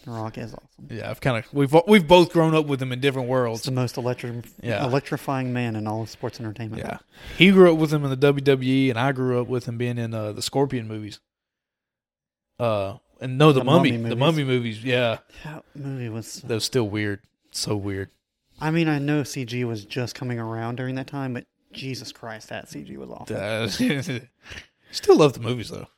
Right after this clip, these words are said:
Speaker 1: <sighs> Yeah. R I P Brandon Fraser. He's not dead, but his career is.
Speaker 2: His comp-, his career went down in hot flames.
Speaker 1: Yeah. He used to be, like, a for real A-lister.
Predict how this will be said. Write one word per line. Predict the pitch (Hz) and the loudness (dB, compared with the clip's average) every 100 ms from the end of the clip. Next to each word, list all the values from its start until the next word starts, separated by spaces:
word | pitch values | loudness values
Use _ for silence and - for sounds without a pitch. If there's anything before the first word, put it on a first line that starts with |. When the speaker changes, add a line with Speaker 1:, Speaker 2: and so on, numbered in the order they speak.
| _ _ _ - | _ _ _ -18
Speaker 1:
<sighs> | - 120 - | -14 -14 -14
Yeah. | 135 107 _ _ - | -14 -16 _ _ -12
R | 139 131 | -6 -4
I | 127 | -4
P | 143 | -4
Brandon | 127 127 127 113 | -4 -2 -4 -4
Fraser. | 131 117 120 | -6 -4 -6
He's | 113 | -4
not | 123 123 | -4 -2
dead, | 120 120 | -4 -2
but | 113 | -6
his | 117 | -8
career | - 123 127 135 | -10 -8 -6 -4
is. | 143 - _ _ _ _ - _ | -6 -8 _ _ _ _ -20 _
Speaker 2:
His | 135 131 | -8 -6
comp-, | - - - - | -8 -12 -12 -12
his | 131 127 | -6 -6
career | - 113 120 | -6 -6 -6
went | 110 110 | -6 -8
down | 113 107 | -8 -10
in | - - | -12 -16
hot | - - - 131 - | -12 -8 0 0 0
flames. | - 110 - - - | -8 -10 -10 -12 -12
Speaker 1:
Yeah. | - - _ _ _ _ _ _ _ _ _ _ | -14 -20 _ _ _ _ _ _ _ _ _ _
He | _ - 226 | _ -2 0
used | 269 | 0
to | 139 | 0
be, | 123 | 0
like, | 110 - | 0 -4
a | 117 _ _ | -14 _ _
for | - 139 | -10 -8
real | 135 135 | -8 -6
A-lister. | 135 135 - | -8 -8 -14